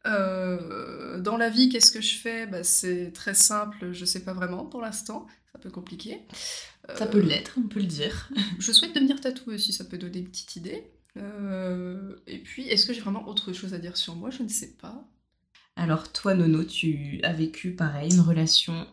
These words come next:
Speaker 2: abusive, parce que moi, j'aime pas dire toxique. Est-ce que tu peux nous raconter un petit peu ce qui t'est arrivé ?
Speaker 1: Ce qui m'est arrivé. Et donc, en gros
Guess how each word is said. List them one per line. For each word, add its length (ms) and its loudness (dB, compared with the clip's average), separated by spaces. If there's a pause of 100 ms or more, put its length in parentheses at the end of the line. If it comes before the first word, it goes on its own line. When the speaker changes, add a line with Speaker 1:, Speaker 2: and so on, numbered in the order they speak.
Speaker 2:
abusive, 680 -4 (440)
parce 180 2
que 60 -2
moi, 100 2
j'aime 180 0
pas 100 -2
dire 200 2
toxique. 640 -4 (800)
Est-ce 200 10
que 80 4
tu 220 2
peux 140 4
nous 140 12
raconter 680 0 (100)
un 140 0
petit 260 -2
peu 220 -10 (1040)
ce 100 -10
qui 140 -4
t'est 120 0
arrivé ? 400 6 (600)
Speaker 1:
Ce 140 -8
qui 160 -12
m'est 260 0
arrivé. 500 -6 (260)
Et 100 -12
donc, 480 -4 (220)
en 180 -6
gros 720 -6